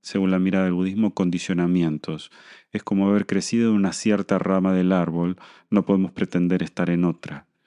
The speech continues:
Entonces, esos ya son consecuencias de las cosas que hemos vivido.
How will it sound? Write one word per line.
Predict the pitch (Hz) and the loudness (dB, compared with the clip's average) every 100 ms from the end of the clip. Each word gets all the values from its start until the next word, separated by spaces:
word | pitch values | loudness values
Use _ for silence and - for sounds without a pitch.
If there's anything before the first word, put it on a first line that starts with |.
| _ _ _ _ - | _ _ _ _ -4
Entonces, | 92 95 95 | -2 0 0
esos | 110 120 110 - | -2 -2 -2 -2
ya | 104 | -4
son | - 113 92 85 78 _ _ _ _ _ | -2 0 0 -2 -6 _ _ _ _ _
consecuencias | 95 90 - - 107 104 98 - 101 90 - | 0 0 -2 -2 2 2 0 -2 -2 -2 -4
de | 95 | -4
las | 87 80 | -4 -6
cosas | - 90 87 80 | -8 -8 -8 -10
que | - | -8
hemos | 82 80 | -8 -8
vivido. | 78 76 73 73 78 | -10 -12 -14 -16 -20